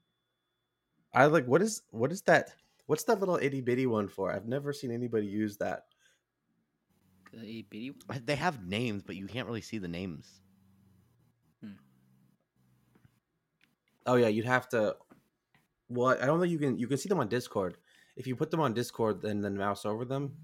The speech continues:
Speaker 1: or click on them, you can see 'em, the names
Speaker 3: Right.
Speaker 1: of 'em.
Speaker 2: Mm.
Speaker 1: You can't see 'em on the iPhone.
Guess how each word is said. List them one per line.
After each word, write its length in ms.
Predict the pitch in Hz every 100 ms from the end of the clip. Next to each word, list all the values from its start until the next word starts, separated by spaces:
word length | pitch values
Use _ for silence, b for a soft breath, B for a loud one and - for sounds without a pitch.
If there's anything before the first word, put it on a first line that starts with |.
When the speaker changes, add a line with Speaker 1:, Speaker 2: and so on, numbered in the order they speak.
| - _ -
Speaker 1:
or 160 | 113 107
click 200 | - 120
on 140 | 123
them, 180 | 135 139
you 60 |
can 140 | 107 101
see 200 | - 104
'em, 140 | 92 - -
the 80 | 104
names 260 | 101 98
Speaker 3:
Right. 80 | 95
Speaker 1:
of 20 |
'em. 140 | 90 107 _
Speaker 2:
Mm. 200 | 113 104
Speaker 1:
You 60 | 101
can't 220 | 120 123
see 120 | -
'em 100 | 120
on 260 | 107 101 95
the 100 | 87
iPhone. 460 | 98 98 92 90